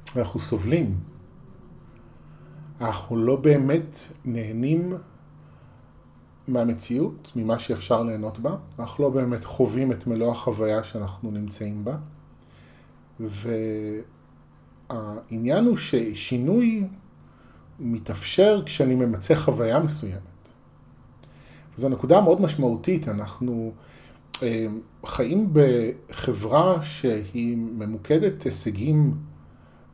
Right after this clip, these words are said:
והיא מ-, מבוססת על, אה, יעדים ומטרות. הרבה מההסתכלות שלנו בחברה היא מבוססת על יעדים ומטרות.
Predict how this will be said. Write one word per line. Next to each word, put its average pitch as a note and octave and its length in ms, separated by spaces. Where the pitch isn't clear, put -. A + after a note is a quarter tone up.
והיא A2 480
מ-, G#2+ 400
מבוססת A2 640
על, G#2+ 260
אה, G2+ 260
יעדים A2 420
ומטרות. G#2 680
הרבה F#2+ 280
מההסתכלות B2+ 600
שלנו A2 320
בחברה G#2+ 580
היא A2 80
מבוססת G#2 680
על G#2 160
יעדים A2 400
ומטרות. G2+ 640